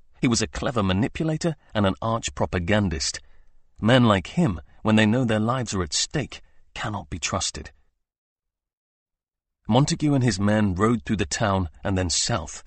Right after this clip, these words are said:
as if they were in flight. But they were not running away. They were about to embark on a dangerous and adventurous mission.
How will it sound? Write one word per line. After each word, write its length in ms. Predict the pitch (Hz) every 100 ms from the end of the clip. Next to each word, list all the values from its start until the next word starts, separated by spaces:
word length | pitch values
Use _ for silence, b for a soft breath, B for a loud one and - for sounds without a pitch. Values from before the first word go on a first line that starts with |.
| b
as 140 | 107
if 80 | 139
they 120 | 113
were 180 | 104 101
in 100 | 90
flight. 500 | - - 127 - - - - - _ _ _ -
But 100 | 107
they 100 | 98
were 120 | 87
not 320 | 92 131 -
running 340 | 101 95 101 98
away. 540 | 92 98 110 - - _ _ _ _ B
They 100 | 120
were 120 | 107
about 320 | 110 117 165 -
to 140 | 165
embark 440 | 131 107 107 -
on 120 | 110 95
a 60 |
dangerous 640 | 85 107 147 139 143 135 -
and 120 | 107
adventurous 640 | 87 82 117 - 113 104 -
mission. 480 | 98 104 - -